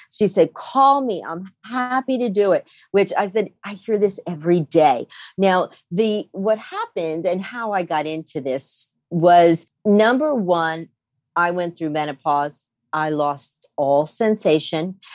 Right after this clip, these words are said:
and there was no pleasure involved, let alone pain with penetrating intercourse. So if you rub your forehead, that is <laughs> what it felt like trying to be intimate.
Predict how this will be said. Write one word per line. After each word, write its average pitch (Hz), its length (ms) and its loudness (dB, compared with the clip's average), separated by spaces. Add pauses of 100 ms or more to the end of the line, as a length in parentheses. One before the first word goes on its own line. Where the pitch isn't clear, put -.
(140)
and 151 500 4 (300)
there 160 320 6
was 143 260 0
no 160 460 0 (260)
pleasure 208 380 2
involved, 147 640 -4
let 175 260 -2
alone 196 640 -2 (300)
pain 277 360 -10 (500)
with 151 440 0 (200)
penetrating 151 640 0
intercourse. - 680 -4 (240)
So 190 100 4
if 180 100 2
you 285 240 4
rub 220 300 4
your 175 140 0
forehead, 156 680 -4
that 185 420 -4
is 156 180 -6
<laughs> 170 60 -4
what 202 140 2 (120)
it 196 80 -6
felt 226 460 -6
like 147 320 -6 (300)
trying 208 580 0
to 180 160 -4
be 160 380 -2 (380)
intimate. 185 560 4